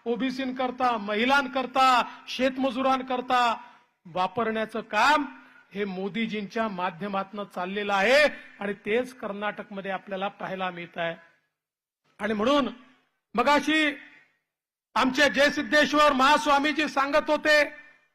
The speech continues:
आणि खरं आहे, आज इतके लोक आपण या ठिकाणी बसलो आहोत, पण दोन वर्षापूर्वी हे शक्य नव्हतं. करोनामुळे आपण आपल्या नातेवाईकांनाही भेटू शकत नव्हतो.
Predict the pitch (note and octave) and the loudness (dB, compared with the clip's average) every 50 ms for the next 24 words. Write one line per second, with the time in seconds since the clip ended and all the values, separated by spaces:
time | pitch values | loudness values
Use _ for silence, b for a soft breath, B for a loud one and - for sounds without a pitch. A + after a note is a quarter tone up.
0 | _ _ _ - F#3 G3+ A#3 A3+ A3+ - - G3+ A3 B3 C4 B3+ A#3+ A3 A3+ - | _ _ _ -12 -8 -6 -6 -6 -6 -8 -4 0 2 4 4 4 2 2 -2 -6
1 | - - - _ _ _ _ _ G3+ G3+ A3 F#3+ G3 G3 - _ - B3+ A#3+ A3+ | -14 -20 -20 _ _ _ _ _ -8 -8 -6 -6 -8 -10 -14 _ -8 -6 -4 -4
2 | G#3+ G#3+ G3+ - B3 A3+ A3 G#3+ A3 A#3 A3+ G#3+ G3+ G#3 G#3+ G#3 G#3+ - - G#3+ | -4 -6 -6 -2 -2 0 0 -2 -2 -6 -6 -4 -4 -4 -4 -4 -8 -8 -6 -6
3 | A3+ A3 F3+ F#3+ F#3 - - G#3+ A3 G#3+ G#3 F#3 F#3+ A#3 B3 C4+ C#4+ C#4+ C#4+ - | -6 -6 -8 -8 -10 -10 -6 -2 0 2 2 2 2 4 4 6 4 4 2 -2
4 | - - _ _ _ _ _ _ _ _ _ _ _ _ _ _ _ _ _ _ | -10 -20 _ _ _ _ _ _ _ _ _ _ _ _ _ _ _ _ _ _
5 | _ _ _ _ _ _ G#3 F#3+ F#3 D#3+ C#3+ G3 A3 A#3 A3+ A3 A3 G#3 - - | _ _ _ _ _ _ -10 -8 -8 -6 -4 -2 -2 0 0 -2 -2 -4 -4 -4
6 | A#3 A3+ A#3+ A#3+ A3+ A3 A#3 A#3 A3+ A3+ - A3+ G#3+ - - B3 A#3+ A#3+ A#3+ A#3+ | -4 -4 -4 -6 -6 -4 -2 -2 -2 -2 -4 -8 -10 -6 -6 -6 -4 -4 -4 -4
7 | A#3 C4+ C4 B3+ B3+ A#3+ A3+ - - _ _ _ _ _ _ _ _ _ _ _ | -2 0 0 2 2 0 -2 -6 -14 _ _ _ _ _ _ _ _ _ _ _
8 | _ _ - G#3+ G3 G3+ G#3+ A3 G#3+ A3+ A3+ G3+ G#3 G#3+ A3 A3+ A3+ A3 G#3+ G#3 | _ _ -12 -8 -6 -6 -6 -4 -2 -4 -4 -2 -2 -2 0 0 0 0 -2 -4
9 | - - _ _ _ _ _ _ _ _ _ - G3 F#3 - - A3+ B3 C4 C4+ | -8 -14 _ _ _ _ _ _ _ _ _ -6 -6 -6 -2 0 0 2 2 2
10 | C4+ C4+ C4 - - _ _ _ _ _ _ _ _ _ _ _ F3+ G3 G3 - | 2 0 -4 -10 -16 _ _ _ _ _ _ _ _ _ _ _ -10 -10 -8 -8
11 | A3 G#3 A3 A#3 A#3 A#3+ A#3+ A#3+ A#3 A3+ - - - _ _ _ _ _ - F#3+ | -8 -4 -2 0 2 2 2 0 -2 -4 -8 -14 -20 _ _ _ _ _ -16 -14
12 | F#3 F#3 F#3 F#3+ F#3 - A3+ G#3+ G#3 G#3 G#3 G3+ G3+ A3 G#3+ G#3 G#3 G#3 G#3+ A3 | -8 -4 -4 -4 -4 -4 -4 -4 -2 -2 -4 -4 -4 -6 -8 -6 -6 -6 -6 -6
13 | G#3+ D3+ F3+ E3+ - G#3+ F3+ - G3+ - G3+ G3 - G3 G3 F#3+ F#3+ - - G3 | -6 -8 -10 -10 -10 -10 -10 -10 -8 -8 -8 -8 -8 -8 -8 -8 -8 -6 -4 -4
14 | F#3+ F#3 F3+ G3 - | -4 -4 -6 -8 -12